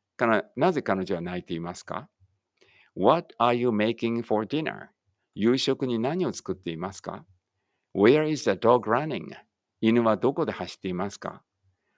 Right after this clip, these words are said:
When are you going to the park? あなたはいつ公園に行っていますか？これはね、行っていますかよりもやっ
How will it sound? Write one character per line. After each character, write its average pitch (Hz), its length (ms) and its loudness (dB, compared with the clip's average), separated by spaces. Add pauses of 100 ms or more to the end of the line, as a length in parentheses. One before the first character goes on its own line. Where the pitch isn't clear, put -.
(260)
When 120 320 2
are 139 180 4
you 139 120 0
going 123 440 4
to 117 160 0
the 110 80 0
park? 117 360 0 (340)
あ 107 100 -2
な 107 140 0
た 95 160 -2
は 85 100 -4
い 139 80 0
つ 95 220 -6
公 98 280 2
園 92 140 0
に 90 140 -6
行 90 100 -8
っ - 20 -20
て - 140 -2
い 104 80 2
ま 107 160 0
す - 80 -14
か？ - 220 -12 (720)
こ - 120 -10
れ 90 60 -6
は - 140 -12
ね、 - 120 -14
行 90 140 -12
っ - 20 -20
て - 140 -12
い 95 80 -6
ま 95 180 -8
す - 80 -20
か 82 160 -10
よ 95 140 -4
り 104 80 -6
も 127 140 -6
や 117 160 -6
っ 104 60 -14